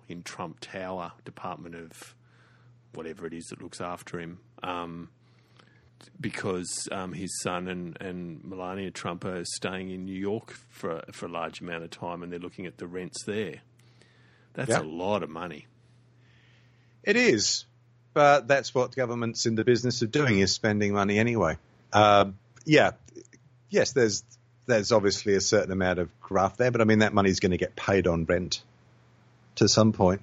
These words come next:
Speaker 2: uh, to, to someone.
Speaker 1: Yeah, that's right. To it, probably, let's say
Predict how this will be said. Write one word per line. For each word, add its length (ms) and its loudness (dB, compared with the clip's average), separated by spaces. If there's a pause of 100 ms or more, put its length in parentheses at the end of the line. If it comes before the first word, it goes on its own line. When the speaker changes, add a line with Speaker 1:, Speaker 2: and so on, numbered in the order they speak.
Speaker 2:
uh, 240 6
to, 180 6
to 220 -2
someone. 520 4 (1800)
Speaker 1:
Yeah, 160 8
that's 220 4
right. 220 2
To 160 4
it, 160 -2
probably, 300 0
let's 300 -4
say 140 0